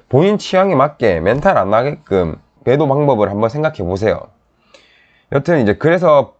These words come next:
미스터 블루는 이제 십삼 프로, 육 프로 두 번에 걸쳐 익절했고요. 그리고 오늘 이제 로보티즈. 로보티즈는 확실하게 손절선을 넘어가서 손절했습니다. 어제 손절선을 지켜주다가 장막판에 종가로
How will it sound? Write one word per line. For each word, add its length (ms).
미스터 320
블루는 340
이제 140
십삼 400
프로, 240
육 100
프로 260
두 120
번에 200
걸쳐 300
익절했고요. 920
그리고 760
오늘 360
이제 180
로보티즈. 720
로보티즈는 720
확실하게 880
손절선을 840
넘어가서 500
손절했습니다. 880
어제 300
손절선을 840
지켜주다가 1040
장막판에 1000
종가로 400